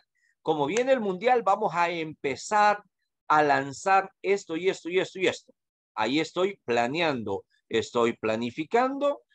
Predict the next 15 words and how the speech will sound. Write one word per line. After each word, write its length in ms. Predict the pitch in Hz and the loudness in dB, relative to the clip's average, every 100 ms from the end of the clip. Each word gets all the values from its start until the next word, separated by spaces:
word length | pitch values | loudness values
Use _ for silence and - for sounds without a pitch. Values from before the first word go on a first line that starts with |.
| _ | _
estoy 640 | - 135 - 151 170 170 _ _ _ _ _ _ _ _ _ - | -2 -2 0 2 2 0 _ _ _ _ _ _ _ _ _ -2
construyendo. 880 | 156 165 - 156 135 98 85 82 - - | 0 0 -2 -2 0 -2 -4 -10 -12 2
Pueden 300 | 226 226 202 | 2 2 -2
ser, 280 | 220 226 - | -4 -4 -8
insisto, 720 | - 131 202 226 - 247 254 - _ _ _ _ _ _ - | -10 -8 -6 -8 -4 0 0 -2 _ _ _ _ _ _ 0
todos 400 | 196 190 180 - | 4 4 2 -2
estos 460 | 160 156 175 147 - | -4 -4 -2 -4 -2
elementos 880 | 143 135 131 151 165 147 165 160 - _ _ | -2 0 0 0 -4 -4 -4 -4 -12 _ _
unidos. 640 | 156 139 98 - - - _ _ _ _ _ _ | 0 0 -2 -8 -18 -20 _ _ _ _ _ _
Por 140 | 101 | -4
eso 220 | 107 107 160 | -4 -2 0
digo, 320 | 214 247 - | 2 0 2
vamos 260 | 131 147 | 0 2
a 100 | 143 | 0
planear. 400 | - 123 110 82 | 0 -2 -2 -6